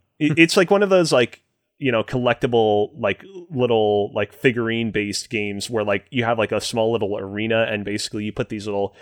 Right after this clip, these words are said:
Speaker 1: figurines on them and you use them to battle other people. And it's super funny because in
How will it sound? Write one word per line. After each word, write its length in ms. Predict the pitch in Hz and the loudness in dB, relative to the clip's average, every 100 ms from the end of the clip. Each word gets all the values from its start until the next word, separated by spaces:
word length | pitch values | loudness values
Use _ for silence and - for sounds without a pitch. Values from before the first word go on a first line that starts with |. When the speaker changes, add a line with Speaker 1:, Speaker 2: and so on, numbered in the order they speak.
| - - | -8 -2
Speaker 1:
figurines 500 | 113 107 107 104 104 | 0 -2 -6 -6 -6
on 120 | 104 | -4
them 180 | 95 104 | -4 -4
and 120 | 110 | -6
you 60 | |
use 240 | 98 113 107 | -6 -6 -6
them 120 | 101 | -10
to 80 | - | -8
battle 340 | 107 107 101 | -6 -4 -4
other 180 | 107 104 | -6 -10
people. 580 | - - 113 98 95 - - - - | -10 -8 -6 -4 -6 -8 -20 -12 2
And 280 | 139 131 127 | 4 4 2
it's 160 | 147 - | -4 -4
super 300 | 233 226 147 | -2 -2 2
funny 320 | 151 139 113 | 4 4 0
because 560 | 110 120 110 104 - - _ - | -2 0 0 0 -4 -10 _ 4
in 460 | 175 190 170 151 | 4 4 2 -2